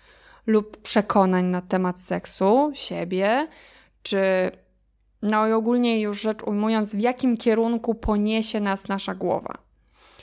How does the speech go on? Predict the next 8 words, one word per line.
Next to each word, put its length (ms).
Jeśli 260
pojawi 380
się 100
podniecenie, 760
ale 200
głowa 300
powie, 540
"Mm, 200